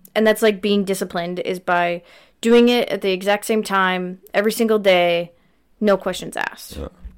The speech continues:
Speaker 1: Uh, so, I don't know. Would you say they're more, like, being disciplined is, like, m-, being more structured in your habits? Or what do you think? Should we look up the definition of discipline?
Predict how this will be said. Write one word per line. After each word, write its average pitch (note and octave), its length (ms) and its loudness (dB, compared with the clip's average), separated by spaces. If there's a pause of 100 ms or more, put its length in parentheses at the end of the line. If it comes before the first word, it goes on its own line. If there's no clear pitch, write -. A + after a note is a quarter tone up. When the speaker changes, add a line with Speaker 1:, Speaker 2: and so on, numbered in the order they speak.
(880)
Speaker 1:
Uh, F#3+ 300 -4 (540)
so, - 340 0 (1080)
I B3 80 2
don't A#3+ 140 2
know. F3+ 100 2
Would G#3+ 180 2
you A#3 60 -2
say A#3 160 6
they're A#3 140 4
more, G3 300 0
like, - 340 -6
being G#3+ 200 4
disciplined F#3+ 480 -2
is, F#3+ 140 -4
like, F3 300 -4 (180)
m-, G3 200 -2
being F#3+ 320 0
more F3 120 -4
structured F3+ 460 -6
in G3+ 140 -2
your G3+ 100 -4
habits? G#3+ 540 -4 (440)
Or G3+ 60 -20
what F#3+ 160 -2
do - 60 -8
you - 80 -12
think? - 300 -20 (1120)
Should - 140 -16
we A#3+ 60 -4
look G#3+ 160 -6
up A3 100 -12
the A3 80 -8
definition G#3 480 -8
of G3+ 100 -12
discipline? A3 460 -12